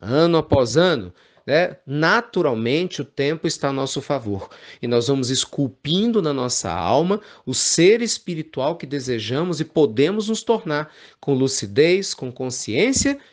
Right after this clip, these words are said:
com harmonia. Tá bom? Então, que Deus abençoe a todos vocês. Jamais desista, né, de fazer com que essa sua luz linda brilhe e ilumine todo mundo ao seu redor. Né? A gente tem que parar, né, de empurrar uma barriga, de procrastinar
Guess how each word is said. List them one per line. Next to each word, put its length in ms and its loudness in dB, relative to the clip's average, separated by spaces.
com 260 -6
harmonia. 840 -6
Tá 140 -4
bom? 320 0
Então, 120 -6
que 140 -10
Deus 320 2
abençoe 440 0
a 20 -6
todos 400 -2
vocês. 420 0
Jamais 320 0
desista, 680 0
né, 200 2
de 120 -6
fazer 340 2
com 120 -8
que 80 -8
essa 180 -2
sua 220 0
luz 240 -2
linda 540 2
brilhe 340 0
e 40 -2
ilumine 420 -4
todo 420 -4
mundo 220 -2
ao 60 2
seu 180 0
redor. 360 -2
Né? 80 4
A 60 4
gente 160 -2
tem 120 0
que 60 -12
parar, 380 2
né, 180 2
de 160 -4
empurrar 680 -4
uma 100 0
barriga, 520 2
de 100 -6
procrastinar 960 0